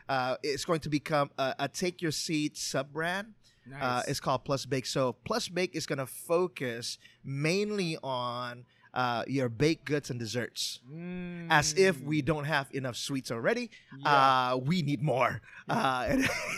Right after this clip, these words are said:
Speaker 2: Sometimes,
Speaker 1: yeah.
Speaker 2: you know, you wanna, you want something to grab and go,
Speaker 1: No,
Speaker 2: you
Speaker 1: I
Speaker 2: know?
Speaker 1: get it, man. I get it.
Speaker 2: So wait,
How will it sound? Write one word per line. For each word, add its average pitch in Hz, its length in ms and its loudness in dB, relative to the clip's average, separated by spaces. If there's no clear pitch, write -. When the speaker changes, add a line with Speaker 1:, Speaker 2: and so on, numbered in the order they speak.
Speaker 2:
Sometimes, 466 560 2
Speaker 1:
yeah. 185 180 4
Speaker 2:
you 285 60 2
know, 285 100 2
you 254 160 -6
wanna, 277 380 -4
you 240 120 -8
want 269 160 -6
something 254 360 -8
to 240 100 -8
grab 185 420 -4
and 226 160 -6
go, 233 280 -2
Speaker 1:
No, 208 200 4
Speaker 2:
you 160 40 -2
Speaker 1:
I 151 140 -2
Speaker 2:
know? 151 100 -4
Speaker 1:
get 190 200 4
it, 135 200 -6
man. 143 240 -2
I 139 120 -2
get 160 300 0
it. 135 100 -2
Speaker 2:
So 214 100 -2
wait, 202 240 0